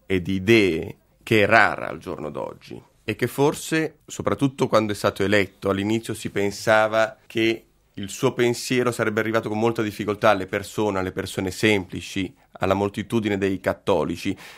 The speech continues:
E invece è un Papa che ha un modo di parlare, ha un modo di scrivere molto semplice, che è una proprietà dei grandi intellettuali in realtà.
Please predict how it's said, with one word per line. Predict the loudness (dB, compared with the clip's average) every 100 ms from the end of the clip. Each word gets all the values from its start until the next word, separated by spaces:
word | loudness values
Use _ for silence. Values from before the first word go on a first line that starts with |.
| -14 0
E | 2
invece | 2 2 0 0 -2 -2 0
è |
un | -2 0
Papa | 2 0 0 -2
che | -2
ha | -2 -2
un | -2
modo | 0 0
di | -2
parlare, | 0 0 2 2 4 2
ha |
un | 0
modo | -2
di | -2
scrivere | -6 -6 -4
molto | 0 0 0 -4
semplice, | -6 -4 -4 -6 -18 -20 -20 _
che | 0 0
è |
una | 2 0
proprietà | 0 -2 0 2
dei | 2
grandi | 4 2 2
intellettuali | -4 -6 -6 -6 2 4 4
in | -2
realtà. | -8 -10 -6 -6 -6